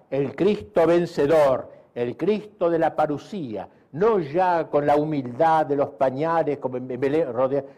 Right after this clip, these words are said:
envuelto en pañales como en Belén, sino envuelto de gloria y majestad. Como dijo Cristo el día de la ascensión, "A este que veis subir, bajará un día de los cielos, de las nubes del cielo, rodeado por los ángeles".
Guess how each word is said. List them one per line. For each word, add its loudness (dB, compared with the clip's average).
envuelto 0
en -2
pañales 0
como -6
en -6
Belén, 2
sino -4
envuelto -2
de -2
gloria 0
y -4
majestad. -4
Como -4
dijo -2
Cristo -2
el 0
día 2
de 4
la 2
ascensión, -2
"A 0
este -2
que -2
veis 2
subir, 2
bajará 2
un -4
día 2
de 2
los -2
cielos, 2
de -2
las -2
nubes 2
del -12
cielo, -2
rodeado 2
por -4
los -10
ángeles". -4